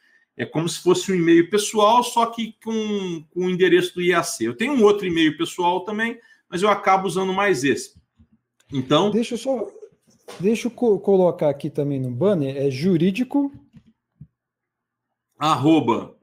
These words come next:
Speaker 1: I E A C.
Speaker 2: Ponto net ponto B R.
Speaker 1: Perfeito. Aí,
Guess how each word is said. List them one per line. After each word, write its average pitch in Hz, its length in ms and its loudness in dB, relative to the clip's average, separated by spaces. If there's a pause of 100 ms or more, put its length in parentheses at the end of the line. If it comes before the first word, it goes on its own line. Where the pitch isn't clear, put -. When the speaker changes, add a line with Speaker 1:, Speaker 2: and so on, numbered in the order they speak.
(100)
Speaker 1:
I 202 440 -6
E 151 320 -2
A 156 140 0
C. - 560 -2 (1700)
Speaker 2:
Ponto 165 280 -6
net 170 280 -6
ponto 170 220 -6
B 143 80 0
R. 107 300 -2 (540)
Speaker 1:
Perfeito. 147 560 -8 (800)
Aí, 165 560 0